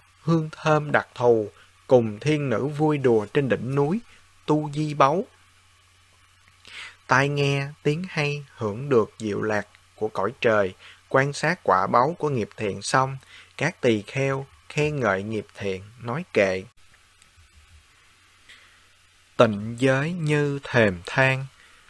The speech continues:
đủ sức lên cõi trời. Người bước lên thềm ấy, đến cõi trời an lạc. Khẩu nghiệp có bốn chi, thân có ba nghiệp tịnh, người trí nhờ bảy nghiệp.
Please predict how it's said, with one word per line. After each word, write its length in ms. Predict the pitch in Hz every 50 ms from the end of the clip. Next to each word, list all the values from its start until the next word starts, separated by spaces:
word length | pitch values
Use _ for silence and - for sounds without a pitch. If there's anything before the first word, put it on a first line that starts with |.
| _ -
đủ 320 | - 101 98 95 101 113
sức 280 | - - - 180 180 - _ _ - -
lên 240 | 131 135 135 135 135 135 - -
cõi 280 | 104 92 95 101 123 -
trời. 400 | - - 113 104 98 92 87 87 87 - _ _ _ _ _ _ _ _ _ _ _ -
Người 340 | 120 117 117 110 101 95
bước 400 | 87 95 113 131 156 - _ -
lên 280 | 131 139 139 139 135 135
thềm 340 | 131 - 123 107 98 90 85 - _
ấy, 320 | 104 104 110 123 135 160 - _ _ _ _ _ _ - - - - - _ _ -
đến 340 | 123 110 110 127 156 170 - -
cõi 320 | - 104 92 85 90 113 - -
trời 340 | - 123 110 98 92 - -
an 340 | - 131 139 139 135 135 127
lạc. 260 | 110 98 90 87 - - _ _ _ _ _ _ _ _ _ _ _ _ _
Khẩu 300 | - - 95 90 95 117
nghiệp 300 | 131 139 127 110 98 90 - _ -
có 260 | - 110 113 123 135
bốn 360 | 143 143 127 127 143 165 165 -
chi, 300 | - 143 135 131 131 131 131 - _ _ _ _ _ _ _ _ _ _ -
thân 340 | - 147 139 139 139 135 135 -
có 260 | 131 123 120 127 147
ba 320 | 165 143 135 131 131 135
nghiệp 260 | 131 117 107 95 92 - _ _ -
tịnh, 300 | 95 95 92 92 92 98 - _ _ _ _ _ - - _ _ _ _ -
người 300 | 113 113 110 104 98 92 -
trí 260 | - 123 123 131 151 175
nhờ 360 | 170 143 123 110 101 95 92
bảy 200 | 92 92 92 98
nghiệp. 360 | 117 151 151 131 110 101 -